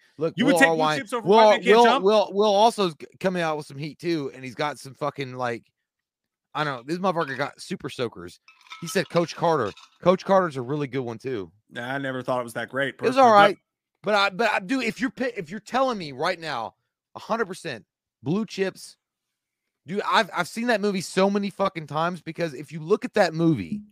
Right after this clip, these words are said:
Speaker 1: and you watch it,
Speaker 2: I love it.
Speaker 1: there's so m-, there's so many instances in that movie. You're like, "Dude, that's probably how college coaches act." Like, I, I don't wanna be, I don't wanna have to cheat,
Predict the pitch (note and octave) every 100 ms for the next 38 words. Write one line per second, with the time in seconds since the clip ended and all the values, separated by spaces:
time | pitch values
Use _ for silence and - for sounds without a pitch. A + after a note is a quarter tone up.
0 | _ C3 C#3+ B2 C3 F3 E3+ - D2 -
1 | - F#3 B2 D3+ F#2 - _ _ G3 G3
2 | - - B3+ C4 A3+ F3+ _ D#3 F#3 -
3 | A3 A#3 B3 A3+ - - G3 - G#3+ G#3+
4 | G#3+ A3 - D#3+ E3+ D#3 E3 E3 F3 D#3+
5 | C3+ _ - G#3+ D#3 D#3 G3 _ A3 G#3+
6 | F3 - E3+ F3 E3+ - E3 E3 D3+ A#2+
7 | - A2+ C3 A#2 _ - _ _ _ _
8 | - F3 D3+ _ D#3+ E3+ F3+ B3+ B3 A#3
9 | G3+ C#3 G#3+ G3 - _ _ E3 A#3 A3+
10 | A3 G3+ C3+ - F#3+ A#3+ -